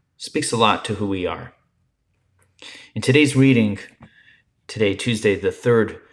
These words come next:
reading of this week's Parsha Mishpatim, we have a directive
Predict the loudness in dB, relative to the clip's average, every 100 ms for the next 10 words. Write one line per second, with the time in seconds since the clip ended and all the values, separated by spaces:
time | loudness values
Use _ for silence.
0 | _ _ -10 -4 -2 -2 -6 -8 -8 -6
1 | -8 -8 -12 -14 -10 -10 -10 -12 -12 -12
2 | -8 -2 0 -2 -4 _ _ _ _ _
3 | _ -8 -4 -4 0 0 2 0 -6 -8
4 | -2 0 0 -2 -8 -10 -14